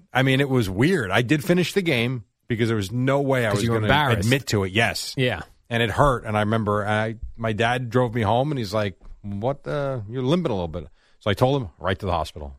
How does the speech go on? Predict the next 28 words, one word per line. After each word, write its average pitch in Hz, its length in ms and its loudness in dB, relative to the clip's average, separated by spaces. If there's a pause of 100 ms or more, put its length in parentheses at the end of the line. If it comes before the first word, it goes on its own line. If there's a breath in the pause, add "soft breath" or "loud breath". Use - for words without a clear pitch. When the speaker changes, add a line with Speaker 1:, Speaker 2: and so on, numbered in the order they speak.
(160)
Speaker 1:
Partially 104 400 -2
torn 92 180 -2
Achilles." 73 420 -8 (300)
Speaker 2:
What 123 100 2
do 120 60 4
they 107 80 2
do 110 140 0
for 98 160 -2
that? 85 240 -4
Rest, 101 340 -4
Jerry? 110 240 -2
Just 101 220 -6
rest? 107 320 -2
Speaker 1:
That 190 240 4
was, 185 240 0
I 151 140 4
was 151 200 0
put - 300 -2
in 147 160 -2
a 127 280 2
walking 113 580 -2
boot. 80 200 -6 (300)
Speaker 2:
Oh. 107 540 -2 (1120)
That 139 160 -2
looks 156 240 -6
impressive. 90 460 -10
That 107 100 -4
Speaker 1:
And 123 80 4